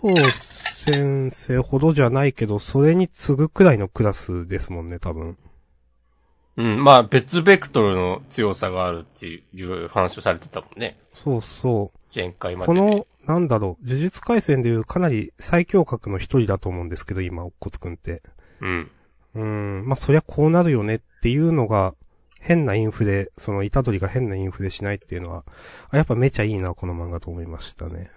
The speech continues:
Speaker 2: でも、そう考えると、やっぱしどこか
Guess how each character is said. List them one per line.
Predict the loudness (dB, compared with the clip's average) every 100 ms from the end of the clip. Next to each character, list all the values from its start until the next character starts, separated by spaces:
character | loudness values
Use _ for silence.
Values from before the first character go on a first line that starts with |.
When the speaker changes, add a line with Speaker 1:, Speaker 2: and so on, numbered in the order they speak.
| -20 -20 -20 -20 -20 _ -20 _ -20 -20 _ _ _ _ _ _ _ _ -8
Speaker 2:
で | -2
も、 | -2
そ | 0 -4 -2
う |
考 | 2 2 0 -6 -2 0
え | 2
る | 0
と、 | 0 2 2 0 -6 _ _ _ _ _ _ -20 _ -6
や | -2
っ | 2
ぱ | 2
し | 2
ど | 0 0
こ | 0
か | 4 6